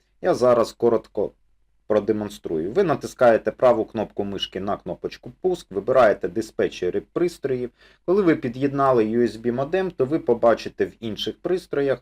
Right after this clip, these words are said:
ось такий нерозпізнаний пристрій R N D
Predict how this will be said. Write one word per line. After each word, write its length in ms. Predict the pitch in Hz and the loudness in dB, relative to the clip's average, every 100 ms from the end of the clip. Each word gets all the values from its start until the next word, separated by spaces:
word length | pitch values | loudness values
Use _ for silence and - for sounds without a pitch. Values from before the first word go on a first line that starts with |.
| _ | _
ось 240 | 135 131 | -4 -4
такий 360 | - - 139 147 | -4 -8 -4 -4
нерозпізнаний 1040 | 117 110 123 104 - - 110 - 107 101 | -4 -4 0 -2 -4 -8 -10 -6 -8 -8
пристрій 600 | - - 90 - - 82 - - | -8 -8 -8 -10 -10 -10 -10 -4
R 340 | 143 156 160 - | 0 0 0 -6
N 260 | 98 113 120 | -8 -6 -6
D 360 | 87 104 110 | -4 0 0